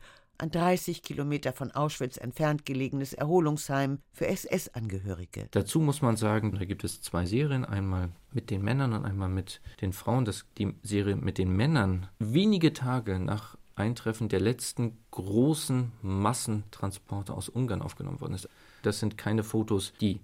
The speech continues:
Speaker 2: während des Massenmords entstanden sind, sondern weil der Massenmord stattgefunden hat. Also sie sind aus Anlass des Massenmords aufgenommen worden. Man feiert quasi den erfolgreichen Abschluss einer Mordaktion.
Speaker 1: Es sind diese Fotos, die besonders verstören,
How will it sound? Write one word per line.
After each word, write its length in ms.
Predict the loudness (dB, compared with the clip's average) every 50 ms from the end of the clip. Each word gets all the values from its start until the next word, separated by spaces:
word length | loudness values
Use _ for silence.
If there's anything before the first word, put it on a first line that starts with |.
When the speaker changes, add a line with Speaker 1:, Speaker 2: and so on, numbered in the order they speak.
| -12
Speaker 2:
während 800 | -12 -2 4 6 6 6 6 4 4 0 0 0 -4 -8 -6 -4
des 180 | -2 -2 0 0
Massenmords 720 | -2 -2 -2 -2 -2 -2 0 0 -2 -2 -4 -8 -12 -10 -8
entstanden 380 | -6 -4 -4 -4 -2 -2 -4 -2
sind, 200 | -2 -4 -6 -6
sondern 400 | -4 -4 -4 -2 -2 -2 -4 -6 -8
weil 500 | -10 -10 -4 2 2 4 4 6 4 6
der 120 | 6 6 4
Massenmord 640 | 4 0 -2 -2 -6 -6 -4 -4 -4 -4 -6 -10 -16 -12
stattgefunden 540 | -6 -6 -6 -6 -6 -12 -8 -6 -6 -6
hat. 140 | -6 -6 -6
Also 120 | -4 -2 -2
sie 60 | 0
sind 240 | 2 2 2 2 2
aus 200 | 0 0 -2 -2 2
Anlass 360 | 2 4 4 4 2 2 2
des 180 | 2 0 -2 0
Massenmords 720 | 0 0 0 0 -2 -2 -2 0 0 -2 -2 -6 -12 -16 _ _ -2
aufgenommen 500 | -2 -2 -2 -2 -8 -8 -8 -8 -10 -10
worden. 280 | -10 -12 -10 -12 -14 -14 -10
Man 180 | -8 -6 -6 -6
feiert 580 | -8 -6 -2 2 2 4 4 2 0 -4 -16 -14
quasi 500 | -10 -8 -6 -6 -6 -6 -6 -8 -8 -10 -12 -18 -20 _ -8
den 120 | -6 -4 -4
erfolgreichen 600 | -4 -4 0 0 0 0 0 -2 -4 -4 -4 -4
Abschluss 420 | -6 -6 -6 -6 -8 -8 -8 -6
einer 220 | -4 -2 -2 0
Mordaktion. 800 | 0 0 0 0 -2 -6 -12 -14 -12 -12 -12 -12 -10 -12 -12 -14 -8 -4
Speaker 1:
Es 140 | -4 -2 0
sind 200 | 0 0 2 2
diese 260 | 0 0 0 0 -2
Fotos, 560 | 0 2 2 2 2 2 2 0 0 0 -2
die 120 | -6 -2 0
besonders 520 | 0 2 4 4 2 4 2 2 0 -2
verstören, 680 | -6 -8 -8 -6 -6 -4 -2 0 0 0 0 0 -2